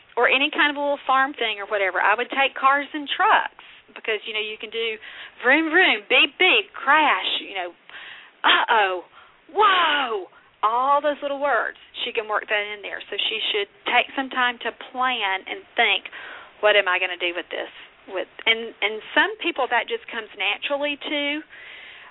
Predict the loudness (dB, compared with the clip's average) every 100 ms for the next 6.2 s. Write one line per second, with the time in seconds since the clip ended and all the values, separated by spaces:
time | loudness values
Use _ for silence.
0 | 0 2 2 0 2 2 2 -2 -2 -4
1 | -2 -4 -2 -4 -4 0 2 0 -4 -4
2 | -2 -4 -6 -8 -6 -4 -4 -6 -4 -4
3 | -4 -2 0 4 2 0 0 0 0 -2
4 | -2 -4 -6 -6 -6 -10 -18 -18 -20 -20
5 | -20 -20 -20 -20 -20 -20 _ _ 4 4
6 | 4 2